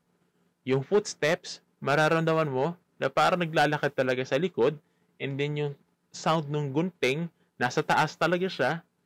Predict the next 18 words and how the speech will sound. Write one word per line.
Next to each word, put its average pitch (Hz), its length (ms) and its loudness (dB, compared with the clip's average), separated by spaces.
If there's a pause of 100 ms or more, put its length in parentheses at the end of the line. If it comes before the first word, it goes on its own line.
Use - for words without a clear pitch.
(120)
and 143 80 -6
then 180 160 2
yung 190 160 0
usapan 165 720 0
ng 135 160 -6
mga 143 240 -2
tao, 120 400 2
maririnig 131 480 -2
mo 123 80 -2
from 123 320 -4
left 151 240 0 (480)
to 196 80 2
right, 135 320 4 (160)
and 147 160 -4
then 151 240 -2
yung - 160 -10
ambient 117 480 -2
sound. 80 400 -6